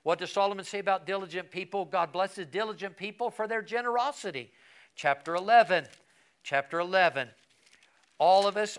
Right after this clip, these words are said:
ought to be generous as God has blessed us. Some can be more generous than others. Chapter eleven, verse twenty-four, "There is that scattereth and yet increaseth,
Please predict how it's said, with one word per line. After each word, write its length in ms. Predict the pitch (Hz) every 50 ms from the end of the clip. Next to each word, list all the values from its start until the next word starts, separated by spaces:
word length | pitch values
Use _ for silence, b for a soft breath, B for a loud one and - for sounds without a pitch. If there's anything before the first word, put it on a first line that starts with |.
| - -
ought 300 | 151 147 151 165 160 -
to 100 | 180 165
be 180 | 139 170 170
generous 640 | 139 120 - 143 156 147 139 131 123 120 131 127 -
as 160 | 135 135 123 110
God 300 | - 127 117 117 123 139
has 140 | 151 143
blessed 360 | - 156 180 185 165 - - 143
us. 100 | 120 -
Some 240 | - 147 135 139 135
can 200 | - 180 170 151
be 120 | 139 151
more 240 | 151 139 139 147 147
generous 520 | 131 - 135 123 120 120 123 147 175 170
than 180 | - - 196 202
others. 380 | 233 247 214 175 147 127 - _ B B B B B
Chapter 280 | B 202 202 202 208
eleven, 220 | 208 226 254 269 269
verse 160 | 269 240 -
twenty-four, 720 | - - 233 254 262 240 - - 151 135 139 170 185 185 B B B B B B
"There 220 | 147 165 202 208 214
is 240 | 240 285 302 262 -
that 260 | 285 269 269 - -
scattereth 640 | - - - - 190 151 135 123 131 165 190 - -
and 180 | 160 156 147
yet 160 | 151 180 196
increaseth, 760 | 196 220 208 208 - - 175 147 131 - - 180 202 - _